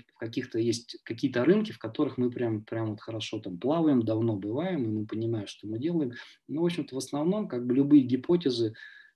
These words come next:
а, могут быть проверены ровно таким же способом. Даже когда у вас возникает несколько гипотез, какая из них лучше? Та, которая понравилась мне, та, ко-, которая понравилась моей жене, там, или там партнеру, или еще кому-то. Ну, нет, ну, проще всего проверить просто, да, то есть это,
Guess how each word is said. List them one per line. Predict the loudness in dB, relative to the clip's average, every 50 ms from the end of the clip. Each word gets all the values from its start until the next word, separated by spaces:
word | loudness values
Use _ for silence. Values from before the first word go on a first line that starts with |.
| _ _ _
а, | -8 -4 -4 -2 0 2 4
могут | 4 4 4 4 4
быть | 4 4 2 2
проверены | 2 2 4 6 8 8 8 6 6 4 4 2 -2 _ _ _ -10
ровно | -6 -2 0 2 2 2 2
таким | 2 0 0 0 -2 -2
же | -2
способом. | -6 -6 -8 -8 -8 -8 -8 -12 -14 -18 -20 -20 _ _ 0
Даже | 2 4 4 4 2
когда | 0 0 2 2 4
у |
вас | 4 2 0 0
возникает | 0 2 0 2 2 2 2 4
несколько | 4 4 4 4 0 -4 -6 -6
гипотез, | -2 -2 -2 0 2 2 2 2 0 -6 -8 -10 -12 -14 _ -6
какая | -4 -2 2 4 6 6
из | 6 4
них | 2 0 2 2
лучше? | 2 2 2 -2 -6 -8 -12 -14 -16 -14 -4 0
Та, | 0 0
которая | 2 0 2 4 4 6 6 4
понравилась | 4 4 4 4 6 6 6 6 6 6 4 4 4 4
мне, | 4 4 6 6 6 4 4 2
та, | 0 0 0
ко-, | 2 2 2 2 0
которая | 0 -2 -2 -2 -2 0 0
понравилась | 2 2 4 4 4 4 2 2
моей | 2 2 4 4
жене, | 4 4 4 4 4 4 4 2 2 0
там, | 0 0 2
или | 2 2 0
там | 0 0 -2 -4 -4 -8 -16 -18 -12 _
партнеру, | -2 -2 -2 2 2 4 4 4 4 4
или | 2
еще | 0 0 0 -4 -4
кому-то. | -4 -2 -2 -2 -2 -2 -2 0
Ну, | 0 2 4
нет, | 4 4 4 4 2
ну, | -2
проще | 0 2 0 0 0
всего | 0 -2 -2
проверить | -2 0 2 2 2 2 2 0 -4 -8
просто, | -12 -16 -16 -12 -10 -6
да, | -6 -6 -4
то | -2 -4
есть | -4 -2 -2
это, | -2 -2 -2 -4 -6